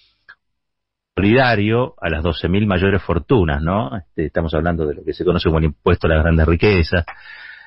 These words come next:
Eh, y ahí el apoyo que recibe esta iniciativa es del sesenta y cinco por ciento. Esta es una encuesta que se hace todos los niveles socioeconómicos, o sea, es, es un, es un trabajo armado, es un diseño armado que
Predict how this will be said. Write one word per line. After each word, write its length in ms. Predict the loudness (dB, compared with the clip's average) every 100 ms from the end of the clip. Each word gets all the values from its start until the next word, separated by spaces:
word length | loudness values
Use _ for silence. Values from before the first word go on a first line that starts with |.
| _ 0
Eh, 580 | 2 4 4 2 0 -4 -16 -20 0
y 120 | 2
ahí 160 | 4 2
el 120 | 2
apoyo 460 | 0 0 0 -2
que 100 | -4
recibe 540 | -4 -6 -10 _ -4 -4
esta 120 | -2
iniciativa 440 | -4 -4 -2 0
es 60 | 2
del 160 | 0 -2
sesenta 500 | -4 -4 -4 0 0
y 80 |
cinco 500 | 0 0 -2 -2 -4
por 160 | -2 -2
ciento. 200 | 0 0
Esta 120 | 2
es 100 | 2
una 120 | 2
encuesta 560 | 0 0 0 0 0 -2
que 80 | -2
se 180 | 0 0
hace 380 | 0 -2 -2 -4 -20 _ _ _
todos 180 | 0 2
los 100 | 2
niveles 260 | 0 -2 -4
socioeconómicos, 920 | -8 -6 -4 -4 -4 -4 -4 -4 -2
o 20 |
sea, 100 | -2
es, 120 | 0 -2
es 160 | 0
un, 180 | 0 0 -4 _
es 140 | -2
un 100 | 0
trabajo 680 | 2 2 2 -2 -2 -2 -2 -10 _ _
armado, 640 | -4 0 2 2 2 0
es 120 | -2 -2
un 100 | -2
diseño 640 | 0 2 2 0 -4 -8 -8
armado 600 | -6 -2 -2 0 -2 -4
que 280 | -4 -4